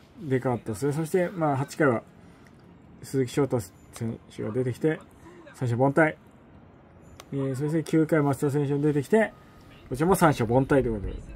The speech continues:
完璧、この二人は素晴らしかったです。本当完璧でしたね。まあ、というわけで、三連戦の初戦、まず勝ったのもでかいですし、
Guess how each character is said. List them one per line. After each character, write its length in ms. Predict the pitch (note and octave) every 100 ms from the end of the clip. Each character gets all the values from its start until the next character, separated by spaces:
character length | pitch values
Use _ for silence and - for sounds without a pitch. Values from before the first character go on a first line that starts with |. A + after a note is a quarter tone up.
| -
完 140 | - B2+
璧、 140 | C3
こ 100 | C3
の 100 | C3+
二 200 | B2+ C#3
人 140 | B2+ A2+
は 100 | - - -
素 60 | -
晴 100 | B2+
ら 60 | A#2
し 80 |
か 80 | A2
っ 20 |
た 60 | -
で 60 | G2
す。 80 |
本 100 | G#2+
当 80 | G#2
完 180 | - A2+
璧 140 | A2
で 100 | A2+
し 60 | G2
た 100 | A#2+
ね。 220 | D#3+ D3 - - - - - - - - - - - - - -
ま 160 | C#3+
あ、 40 | C#3
と 120 | D#3
い 60 | D3
う 40 |
わ 80 | C#3+
け 140 | C#3
で、 240 | A#2+ A2 - - -
三 160 | D3+ D3
連 100 | C3
戦 120 | B2+
の 40 |
初 160 | G#2+ A#2+
戦、 300 | C#3 B2+ -
ま 160 | C#3+ C3
ず 140 | A#2
勝 180 | C3+ C#3+
っ 20 |
た 100 | B2
の 60 | A2
も 80 |
で 140 | A2 B2+
か 160 | C#3
い 60 | B2+
で 100 | A2+
す 80 | -
し、 220 | - -